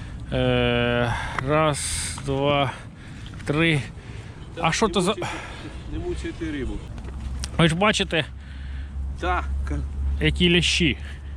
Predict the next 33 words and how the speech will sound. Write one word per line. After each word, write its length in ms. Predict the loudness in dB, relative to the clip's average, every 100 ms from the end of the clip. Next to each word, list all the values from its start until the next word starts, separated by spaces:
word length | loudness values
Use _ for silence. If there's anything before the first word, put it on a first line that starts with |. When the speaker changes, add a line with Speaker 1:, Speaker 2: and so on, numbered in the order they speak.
| -8 -6 2
Speaker 1:
Так. 200 | 4 4 0
Speaker 2:
І 120 | -4
просол, 800 | -2 -2 -2 -2 0 0 0 -2 0
і 100 | -2
поджак, 640 | 0 -2 0 0 0 0 -4 -6
і 40 | -4
таранька, 560 | -4 -2 0 2 2 0
і 120 | -2
копчена. 800 | -2 -2 -4 -6 -2 0 0 -2 -4 -6 -8 -6 4
Speaker 1:
Ні, 120 | 6
Speaker 2:
Так. 80 | 6
Speaker 1:
ну 200 | 6 6
розмір, 380 | 6 4 2 0
да, 160 | 2 2
блін, 220 | 0 -2
сьогодні 300 | 0 2 2
огонь. 380 | 2 4 2 -2 -6
Speaker 2:
Ні, 100 | 0
Speaker 1:
Так. 180 | 2 2
Speaker 2:
надо 180 | 0 -6 -6 -8 -8 -6 2
Speaker 1:
Що 160 | 4 6
там? 160 | 4
Speaker 2:
виручати, 320 | 2 0 -4
Руслана, 340 | -6 -4 -2 -2 0
надо. 40 | 4
Speaker 1:
Конечно. 580 | 6 6 4 2 0 -2 -4 0
Три, 480 | 4 6 4 2 0 -10 -12 -10 -8
Speaker 2:
Та 100 | -4 2
Speaker 1:
чотири, 800 | 2 2 4 6 6 4 2 0
Speaker 2:
ти 60 |
що, 100 | -4
ти 60 | -10
що? 80 | -10